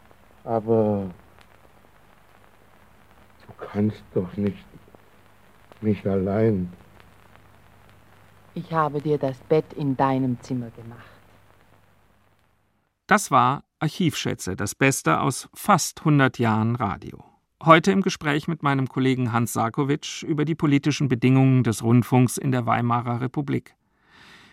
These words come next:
Speaker 3: Die Sendung sowie die vorgestellten Hörbeispiele von Detlef Köppen, Ernst Toller und Eberhard Wolfgang Möller können Sie vollumfänglich in unserem Podcast-Angebot auf H R zwei D E und in der A R D Audiothek nachhören.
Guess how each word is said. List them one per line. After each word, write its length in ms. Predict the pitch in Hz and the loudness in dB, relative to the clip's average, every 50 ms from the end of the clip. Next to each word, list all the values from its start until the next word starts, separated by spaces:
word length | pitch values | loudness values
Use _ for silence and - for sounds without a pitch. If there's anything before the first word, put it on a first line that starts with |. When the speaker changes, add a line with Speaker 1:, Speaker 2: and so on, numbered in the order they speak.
| _ _ _ - | _ _ _ 2
Speaker 3:
Die 100 | 175 175 | 4 4
Sendung 400 | 156 175 180 190 208 220 247 226 | 6 6 4 4 2 0 0 -2
sowie 400 | - - 170 147 156 160 170 170 | -4 -4 -2 -2 -2 -4 -4 -6
die 160 | 156 151 143 | -4 -4 -4
vorgestellten 680 | - - 151 139 131 135 - - 135 127 123 - 127 117 | -2 2 2 2 2 2 0 2 0 0 2 2 2 2
Hörbeispiele 680 | 127 131 131 131 131 131 123 - - 143 143 147 151 | 4 2 2 2 2 0 0 -2 0 -2 0 0 0
von 160 | - - 127 | -4 -2 -4
Detlef 320 | 123 - 123 - 139 117 - | -4 -4 -4 -6 -8 -8 -6
Köppen, 400 | - 131 123 - - 131 135 139 | -4 -6 -4 -2 -2 -2 -2 -2
Ernst 380 | - 127 127 127 110 - - | -2 -2 -2 -2 -4 -6 -6
Toller 420 | - 135 120 120 117 120 123 117 - | -2 0 0 2 2 0 0 -2 -2
und 220 | 127 117 117 - | -2 -2 -2 0
Eberhard 360 | - 131 123 120 117 117 - - | -2 -2 0 0 -2 -2 -2 0
Wolfgang 460 | 120 120 117 - - 120 113 101 - | 0 0 0 0 -2 -2 -2 -2 -2
Möller 300 | 120 123 127 131 135 131 - _ _ _ _ - - _ _ _ _ _ | -2 0 2 2 2 0 0 _ _ _ _ -20 -20 _ _ _ _ _
können 160 | - 190 196 185 | 2 4 4 6
Sie 100 | 196 180 | 4 4
vollumfänglich 720 | - 220 220 - - 156 - - 147 139 139 147 147 - | 4 2 2 2 2 -2 -2 0 -2 0 0 0 0 0
in 80 | 151 127 | -2 -2
unserem 320 | 135 131 - 123 123 113 | -2 -2 0 0 0 0
Podcast-Angebot 1120 | - - 131 - - - 127 131 - - - 139 139 135 131 131 135 131 131 135 - - | 2 0 -2 -2 0 0 0 0 0 -2 -2 0 0 0 0 2 2 2 2 2 -2 -4
auf 220 | - 123 120 - | -4 -4 -2 0
H 120 | - 117 117 | 0 0 0
R 140 | - - - | 0 -2 -6
zwei 320 | - - - 110 113 131 | -6 -2 0 2 2 0
D 380 | 135 139 135 - - 143 147 170 | 0 -2 -2 0 0 0 0 0
E 40 | 180 - - - - - - - - _ | -2 -6 -14 -20 -20 -20 -20 -20 -8 _
und 200 | - 214 247 247 | 2 2 2 4
in 220 | - 214 208 208 196 | 4 6 6 6 6
der 340 | 180 160 156 156 151 - _ | 6 4 4 2 0 -2 _
A 160 | - 151 147 | 0 0 0
R 200 | - - 139 135 | 0 0 -2 -2
D 260 | 135 - 120 120 - - - | 0 0 -2 -2 -2 -2 -2
Audiothek 680 | 127 127 117 123 123 147 151 - - 113 95 - - | -2 -2 0 0 0 -2 -2 0 0 -2 -2 0 -2
nachhören. 640 | 95 90 92 92 - - - - - 62 - 117 | -4 -4 -4 -4 -6 -6 -6 -6 -8 -10 -12 -16